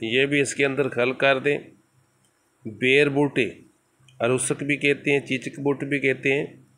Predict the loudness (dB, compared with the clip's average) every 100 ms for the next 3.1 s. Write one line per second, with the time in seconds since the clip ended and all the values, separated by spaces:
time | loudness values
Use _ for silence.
0 | _ _ _ _ _ _ -6 2 6 6
1 | 6 4 -2 -20 -20 _ _ _ -8 0
2 | 4 6 6 4 0 -4 -2 -2 0 2
3 | 0